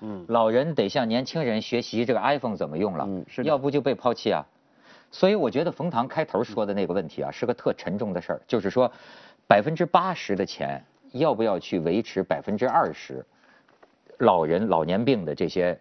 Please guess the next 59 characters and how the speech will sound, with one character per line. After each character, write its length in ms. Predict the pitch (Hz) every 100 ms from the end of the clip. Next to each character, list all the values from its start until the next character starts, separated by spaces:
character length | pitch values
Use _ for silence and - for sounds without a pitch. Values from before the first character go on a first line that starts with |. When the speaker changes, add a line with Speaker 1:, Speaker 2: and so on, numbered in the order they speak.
| _
Speaker 2:
生 200 | - 123
命， 220 | 117 117 85 - -
而 140 | 135
且 160 | 160 120
这 80 | 135
个 80 | 127
生 160 | 147
命 160 | 147 123
就 100 | 127
像 200 | 135 110
李 60 |
光 140 | 95 123
耀 140 | 143
说 180 | 113 113
的 80 | 101
一 60 |
样， 160 | 98 87
就 80 | 95
是 100 | 107
仅 280 | - 113 196
仅 200 | 131 82
是 240 | - 98 - - _ _ -
推 240 | - 143
迟 220 | 123 107
他 160 | 107 113
死 200 | - 80
亡 200 | 67 82
的 80 | 95
时 220 | - 85
间。 200 | 110 107 - _ - - _ -
其 200 | - 180
实 100 | 190
这 140 | 190
是 160 | - 127
个， 160 | 127 - - - - - - - -
这 100 | -
是 120 | 160 139
个 80 |
特 180 | 156 -
要 180 | 120 104
命 220 | 92 95
的 80 | 76
一 100 | 78
个 80 | 85
问 140 | 90
题。 160 | 76 80 175
但 140 | 233
是 80 | 208
我 180 | 143 123
就 100 | 196
觉 140 | 151
得， 140 | 185 160
如 100 | 226
果 120 | 147
是 120 | 214
你 140 | 156
的 80 | 107
父 240 | 151 - 175
母， 480 | 113 67 85 143